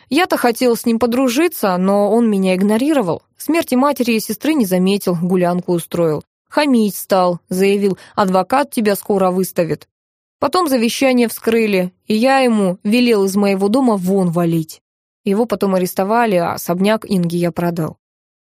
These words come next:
Понятия не имею, чем мистер Угрюмость занимается, где живет и жив ли вообще.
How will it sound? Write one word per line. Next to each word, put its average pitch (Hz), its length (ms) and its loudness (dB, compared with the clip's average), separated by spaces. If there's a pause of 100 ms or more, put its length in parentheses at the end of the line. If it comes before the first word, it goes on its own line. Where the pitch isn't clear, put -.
(140)
Понятия 294 420 2
не 226 180 4
имею, 269 320 2
чем 208 440 -2
мистер 220 420 0
Угрюмость 269 680 0
занимается, 202 840 -2
где 170 220 -2
живет 226 600 0
и 151 180 -6
жив 226 300 -2
ли 240 80 2
вообще. 208 560 0